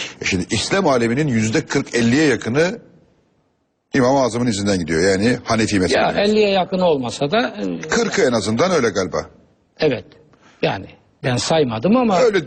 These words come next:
Speaker 2: büyük,
Speaker 1: e,
Speaker 2: büyük
Speaker 1: rakamlar öyle
Speaker 2: mezhep, en
Speaker 1: gösteriyor.
Speaker 2: büyük
Speaker 1: En büyük
Speaker 2: mezhep
Speaker 1: mezhep bu.
Speaker 2: Evet.
Speaker 1: E şimdi en büyük mezhep bu. En büyük mezhebe inananlar İmam-ı Azam'ın yolundan gidiyorlar sözde. Ama kendi dilinde ibadet olmuyor. Nasıl olmuyor? Şimdi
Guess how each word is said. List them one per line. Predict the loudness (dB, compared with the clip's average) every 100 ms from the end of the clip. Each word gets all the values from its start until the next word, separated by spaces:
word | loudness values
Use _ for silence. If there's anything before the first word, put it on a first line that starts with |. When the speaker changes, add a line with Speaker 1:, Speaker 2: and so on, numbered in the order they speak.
| -8 -20 -16
Speaker 2:
büyük, | -6 0 2 0 0
Speaker 1:
e, |
Speaker 2:
büyük | 2 2
Speaker 1:
rakamlar | 2 0 0 2
öyle | 2
Speaker 2:
mezhep, | 0 0
en | 0
Speaker 1:
gösteriyor. | 0
Speaker 2:
büyük | 0 0
Speaker 1:
En | 2
büyük | 0 2
Speaker 2:
mezhep | 0
Speaker 1:
mezhep | -2 0
bu. | -2 -2 -18 -20 -20 _ -18
Speaker 2:
Evet. | -18 _ _ _ _
Speaker 1:
E | -8
şimdi | -6 -4 -2
en | 0 0
büyük | -2 0
mezhep | -2 0 -2 0
bu. | 0 0 -6 -4
En | -2 2
büyük | 2 2
mezhebe | 0 0 0
inananlar | 2 0 2 2 0
İmam-ı | 0 2 2 2
Azam'ın | 0 0 -2 0
yolundan | 2 2 2 0
gidiyorlar | -2 0 0 0 -6 -20 -12
sözde. | -2 -2 0 0 0 -2 -18 _ _ _ _ _
Ama | -2 0 0 0 -6 -20 _ _ _
kendi | -2 -2 0 0
dilinde | 0 2 2
ibadet | 2 2 2 -2 -2
olmuyor. | 0 0 0 0
Nasıl | 2 0
olmuyor? | 0 0 -2 -4 -18 -16 -16 -16 _
Şimdi | 0 0